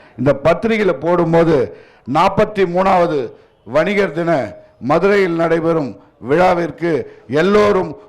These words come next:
குடும்பத்துடன் வர வேண்டும். இது குடும்ப விழான்னு போட்டாக்கா, அப்போவாது எல்லாரும் ஃபேமிலியோட வராங்களான்றது பார்க்கலாம். ஏன் வர சொல்றோம், ஏன் வர சொல்றோம்னு சொன்னாக்கா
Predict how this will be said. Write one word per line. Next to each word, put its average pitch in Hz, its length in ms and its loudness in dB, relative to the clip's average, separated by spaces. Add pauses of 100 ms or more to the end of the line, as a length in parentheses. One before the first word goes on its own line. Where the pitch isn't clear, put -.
(140)
குடும்பத்துடன் 208 680 0
வர 170 220 0
வேண்டும். 170 420 -4 (160)
இது 151 260 -4
குடும்ப 240 400 2
விழான்னு 208 480 2
போட்டாக்கா, 180 680 0 (440)
அப்போவாது 202 460 2
எல்லாரும் 185 400 0
ஃபேமிலியோட 175 640 0
வராங்களான்றது 156 600 0
பார்க்கலாம். 135 420 -2 (880)
ஏன் 240 320 4
வர 208 300 2
சொல்றோம், 196 500 0 (380)
ஏன் 220 300 2
வர 208 180 0
சொல்றோம்னு 180 460 -4
சொன்னாக்கா 156 760 0